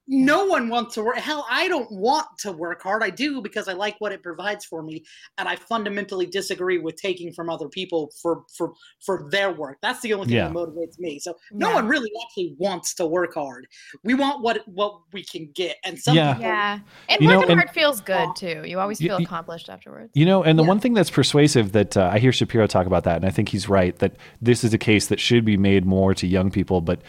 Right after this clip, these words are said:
Speaker 2: the morality of, of capitalism, the morality of free markets,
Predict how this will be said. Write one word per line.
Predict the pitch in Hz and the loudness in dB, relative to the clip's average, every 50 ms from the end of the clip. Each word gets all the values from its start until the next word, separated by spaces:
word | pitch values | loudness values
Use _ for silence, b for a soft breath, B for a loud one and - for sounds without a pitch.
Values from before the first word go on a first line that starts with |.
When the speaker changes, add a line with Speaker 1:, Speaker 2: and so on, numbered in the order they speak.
| B B B | B B B
Speaker 2:
the | - 120 | 2 4
morality | 120 120 117 110 101 98 98 104 110 110 110 110 110 | 6 6 6 6 4 4 4 4 4 4 4 4 4
of, | 104 95 87 - - - | 4 2 0 -4 -6 -4
of | 95 90 - - - | -4 -4 -4 -8 -6
capitalism, | - 110 98 92 - 110 107 110 107 110 117 110 | 0 0 0 2 2 0 0 0 2 2 0 0
the | 107 98 | 2 0
morality | 92 92 87 87 85 82 87 87 92 95 95 98 | 2 2 2 0 0 0 0 0 0 2 2 2
of | 98 85 | 0 0
free | - - - 98 | -2 -4 -4 -4
markets, | 87 85 82 85 87 - 110 107 - - - | -2 -2 -4 -4 -4 -4 -6 -6 -6 -10 -16